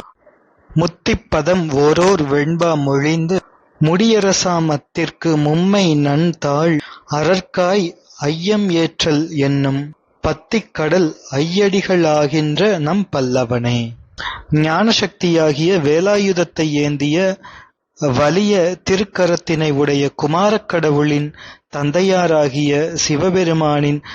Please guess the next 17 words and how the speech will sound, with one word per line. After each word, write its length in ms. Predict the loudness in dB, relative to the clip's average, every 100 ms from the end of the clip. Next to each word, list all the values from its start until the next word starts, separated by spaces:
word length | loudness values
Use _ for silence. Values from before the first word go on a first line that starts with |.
| -16
ஸ்தலங்கள் 720 | -10 -6 -2 0 2 2 2 0
தோறும் 420 | 0 2 2 0
சென்று 640 | 0 0 0 0 0 0 -4 -18 _ _
முக்தி 500 | -2 0 -2 -4 -4
பதத்தினையே 960 | -2 0 0 0 -2 -2 0 0 0 -2
குறிக்கோளாக 920 | -2 -2 0 2 2 2 2 0 -2
கொண்ட 560 | -2 -2 -2 0 -2 -2 -10 _ -4
ஒரு 340 | 0 2 4
ஒரு 240 | 4 2 2
வெண்பா 460 | 2 0 2 0
பாடி 440 | 0 0 0 0 -2
அந்தந்த 440 | -2 0 0 -2
தலங்களை 640 | -2 -2 0 0 2 2
போற்றி 500 | 0 0 0 0 -2
ஒவ்வொரு 600 | 0 0 0 2 2 0 -4 _ _
வெண்பா 580 | -2 0 0 2 0 0
பாடி 640 | -2 -2 0 0 -2 -4